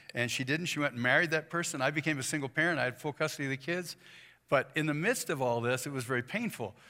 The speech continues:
and it was a tremendous struggle. And so, uh,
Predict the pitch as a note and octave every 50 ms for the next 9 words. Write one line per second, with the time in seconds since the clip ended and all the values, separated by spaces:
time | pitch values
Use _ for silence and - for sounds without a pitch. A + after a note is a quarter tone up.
0 | - - - C#3 C3+ C#3 C3 B2 C3 B2+ - - D#3 D#3 D3 C#3 B2 - - -
1 | - D#3+ G3 F#3 E3 C3+ G2+ - - - - - - - - C#3+ C3+ C3 B2+ -
2 | - D3 C#3+ C3+ C3 B2+ - - - - - - C3 A#2+ A2+